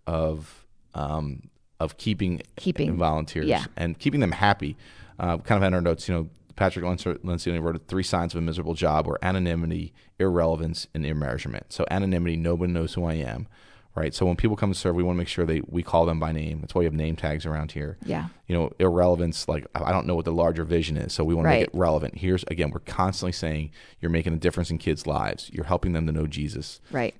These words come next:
Speaker 1: You know
Speaker 2: You're not just serving a bagel.
Speaker 1: Right. <laughs>
Speaker 2: You're
Speaker 1: Right.
Speaker 2: smiling and saying somebody's name if you remember it. It's, it's a big deal.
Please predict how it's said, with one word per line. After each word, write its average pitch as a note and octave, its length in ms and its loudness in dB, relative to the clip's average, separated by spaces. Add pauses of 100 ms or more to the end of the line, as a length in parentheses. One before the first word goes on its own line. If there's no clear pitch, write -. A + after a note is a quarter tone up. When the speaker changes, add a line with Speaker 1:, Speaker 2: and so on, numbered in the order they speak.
Speaker 1:
You E2+ 100 -4
know C#2+ 220 -2
Speaker 2:
You're F3 100 2
not F3 160 4
just F3+ 200 -2
serving D#3 300 -2
a D3 40 -4
bagel. B2+ 540 -4
Speaker 1:
Right. F2 240 2
<laughs> - 0 -
Speaker 2:
You're - 100 -2
Speaker 1:
Right. A2+ 80 4
Speaker 2:
smiling D#3+ 600 6
and C#3+ 220 -2
saying D3+ 260 0
somebody's D3+ 400 -2
name E3 360 2
if D#3 140 -4
you D#3 100 -2
remember D3 380 -2
it. C#3+ 140 -2
It's, - 200 -8
it's - 300 -6
a D#3+ 40 -8
big D#3 180 4
deal. A#2+ 300 -2